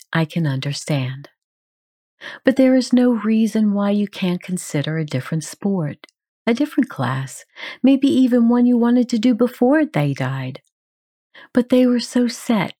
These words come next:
on jogging, and you were okay with it, and you did it with them,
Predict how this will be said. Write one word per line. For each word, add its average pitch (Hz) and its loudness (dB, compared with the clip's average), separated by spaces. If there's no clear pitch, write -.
on 180 2
jogging, 170 -4
and 294 6
you 349 2
were 214 0
okay 135 -4
with 135 -4
it, 190 0
and 294 6
you 311 6
did 311 0
it - -4
with 143 -6
them, 139 -4